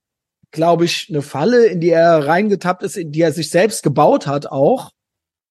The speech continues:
Ich glaube aber, seit dem Lex Fridman Podcast von gestern habe ich ein, zwei Sachen verstanden. Ich sehe das aus einer sehr deutschen Perspektive raus oder aus einer eurozentrischen Perspektive.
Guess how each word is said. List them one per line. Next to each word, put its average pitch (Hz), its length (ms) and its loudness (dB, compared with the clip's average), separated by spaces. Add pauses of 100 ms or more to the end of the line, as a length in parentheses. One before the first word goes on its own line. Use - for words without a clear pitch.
(720)
Ich 160 120 -8
glaube 208 260 4
aber, 180 160 2
seit 185 220 0
dem 170 100 -6
Lex 156 200 -4
Fridman 214 480 -4
Podcast 135 580 -4
von 151 160 -4
gestern 190 540 0 (400)
habe 180 140 0
ich - 180 -4
ein, 208 220 2
zwei 185 260 0
Sachen 175 260 0
verstanden. 147 640 -4 (1080)
Ich 214 220 -2
sehe 247 160 2
das 220 180 2
aus 185 240 0
einer 170 140 0
sehr 170 560 2
deutschen 180 540 0
Perspektive 147 760 -6
raus - 400 -12 (180)
oder 165 200 2
aus 165 200 -4
einer 151 280 0
eurozentrischen 165 800 -2
Perspektive. 147 640 -4